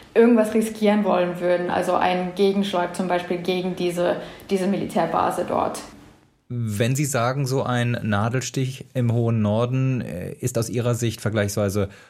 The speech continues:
Speaker 2: unwahrscheinlich, mit welchen Szenarien kalkulieren dann die finnische Regierung und die Sicherheitscommunity bei Ihnen im Land?
Speaker 1: In dem Beitrittsprozess hat man gedacht, dass Russland tatsächlich so etwas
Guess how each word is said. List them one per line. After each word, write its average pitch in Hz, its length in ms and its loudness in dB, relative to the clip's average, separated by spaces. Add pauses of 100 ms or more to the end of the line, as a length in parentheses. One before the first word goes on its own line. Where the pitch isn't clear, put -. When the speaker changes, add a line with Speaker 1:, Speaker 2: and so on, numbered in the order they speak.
(260)
Speaker 2:
unwahrscheinlich, 135 840 2
mit 117 140 0
welchen 117 260 0
Szenarien 117 720 0
kalkulieren 117 640 0
dann 110 160 2
die 107 120 0
finnische 104 720 0
Regierung 110 540 0
und 98 140 0
die 104 60 2
Sicherheitscommunity 131 1040 -2
bei 131 160 0
Ihnen 135 200 -2
im 131 120 -2
Land? 135 340 -4 (600)
Speaker 1:
In 262 220 2
dem 302 280 2
Beitrittsprozess 240 1000 -2
hat 233 220 -2
man 226 380 2
gedacht, 214 460 -2
dass 208 360 -4
Russland 220 340 -2
tatsächlich 220 600 -2
so 220 80 -2
etwas - 580 -4